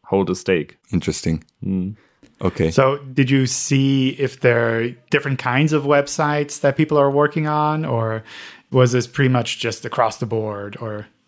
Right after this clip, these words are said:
Speaker 3: I guess it's kind of hard to read too much into a Twitter poll.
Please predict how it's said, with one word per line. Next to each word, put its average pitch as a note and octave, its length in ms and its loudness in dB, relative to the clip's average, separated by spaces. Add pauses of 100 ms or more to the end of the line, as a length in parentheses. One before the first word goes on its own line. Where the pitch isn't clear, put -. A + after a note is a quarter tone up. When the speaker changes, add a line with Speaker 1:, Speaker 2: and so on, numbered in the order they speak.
Speaker 3:
I C3+ 80 4
guess C3 240 4
it's - 260 -6
kind D#3 300 2
of A#2+ 80 4
hard B2+ 300 2
to C3 80 -8
read B2 440 -4
too D3+ 160 2
much B2+ 280 2
into A#2 520 -4
a A#2+ 80 -6
Twitter A#2 300 2
poll. F#2+ 400 -10